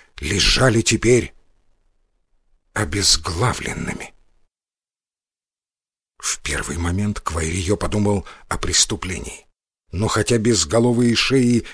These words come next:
и выглядели точно так, словно их перерубили,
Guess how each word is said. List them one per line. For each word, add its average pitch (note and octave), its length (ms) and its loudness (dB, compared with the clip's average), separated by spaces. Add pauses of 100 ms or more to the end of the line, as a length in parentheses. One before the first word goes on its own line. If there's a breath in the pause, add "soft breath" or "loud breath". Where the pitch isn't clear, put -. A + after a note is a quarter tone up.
(120)
и D3 100 2
выглядели G#2+ 880 4
точно C3+ 580 2
так, B2+ 300 0
словно A#2 460 2
их B2 300 2
перерубили, G2 840 0